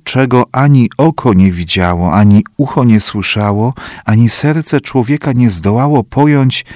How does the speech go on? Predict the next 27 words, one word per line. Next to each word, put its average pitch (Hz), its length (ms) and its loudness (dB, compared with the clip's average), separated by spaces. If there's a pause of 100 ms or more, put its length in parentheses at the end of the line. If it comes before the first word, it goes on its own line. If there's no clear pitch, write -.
(180)
jak 92 320 -2
wielkie 143 580 0
rzeczy 110 440 -2 (320)
przygotował 110 640 0
Bóg 92 280 -4
tym, 175 420 0 (120)
którzy 120 380 -2
Go 107 160 0
miłują. 80 600 -4 (440)
Zajmijmy 117 520 2
się 117 140 -2
teraz 110 720 -4
końcowym 117 840 0 (120)
oczyszczeniem, 110 1040 -2 (240)
jak 107 200 -2
moglibyśmy 104 580 -2
nazwać 101 560 -4
czyściec. - 680 -8 (300)
Ci, 185 140 -2
którzy 135 300 -2
umierają 120 580 2
w 95 80 -4
łasce 117 460 -2
i 87 80 -4
przyjaźni 107 580 -2
z - 100 -2
Bogiem, 101 540 -2